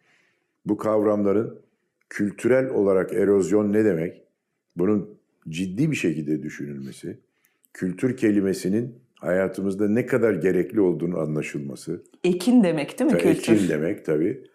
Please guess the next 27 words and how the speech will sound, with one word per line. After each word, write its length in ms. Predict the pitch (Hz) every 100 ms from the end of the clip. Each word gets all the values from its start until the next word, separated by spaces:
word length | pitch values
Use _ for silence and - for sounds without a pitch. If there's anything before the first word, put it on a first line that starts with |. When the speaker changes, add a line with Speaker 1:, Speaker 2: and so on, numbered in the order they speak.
| _ _
Speaker 1:
Sanat 460 | - 98 117 120
kelimesinin 720 | - 87 85 80 - 80 78 73
de, 140 | 82 - _ _ _ _
sanatı 440 | - 98 104 -
hiç 240 | 107 131 117
öyle 340 | 104 95 - - -
başkalarını 580 | 82 - 95 92 92
dışlayarak 640 | 87 - 85 92 90 - 67
değil, 320 | 85 156 - _ _ -
aksine 560 | 76 - - 110 147 - - _ -
bir 120 | -
bütünsellik 680 | 87 82 90 - 90 104 123
içerisinde 420 | - 92 82 82
yorumlamak 640 | 76 78 78 78 78 69
gerektiğini, 640 | - 73 71 - 69 90 151 - _ _ _ _
yaşamın 580 | 76 87 90 104 113 139
kendisinin 720 | - 92 92 92 - 113 143
sanata, 520 | 135 - 90 80 80 76
çünkü 220 | 87 82
esas 360 | 92 - 139 -
amacın 560 | 92 85 78 139 180 - _ -
yaşamın 520 | 82 80 101 131 165
kendisini 580 | - 92 82 76 73 76
sanat 380 | - 76 73 78
haline 260 | 76 76
getirmek 520 | 73 76 76 76 71
olduğunu 400 | 73 71 95 170